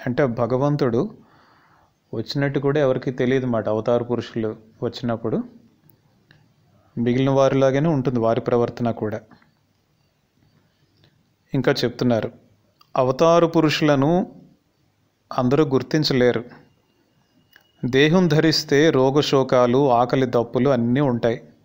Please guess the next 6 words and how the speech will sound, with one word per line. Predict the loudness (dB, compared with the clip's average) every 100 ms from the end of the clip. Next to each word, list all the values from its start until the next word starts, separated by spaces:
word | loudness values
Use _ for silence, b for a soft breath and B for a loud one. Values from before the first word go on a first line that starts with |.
| _ _ _ _ _ _ _ _ -6
వారు | 2 4 4 2
కూడా | 2 2 2 0 -4 -20 _ _ _ -2
మనలాంటి | 0 2 4 2 4 2
వారే | 4 4 4
అని | 2 2
అనిపిస్తుంది. | 0 0 -2 -2 -6 -6 -8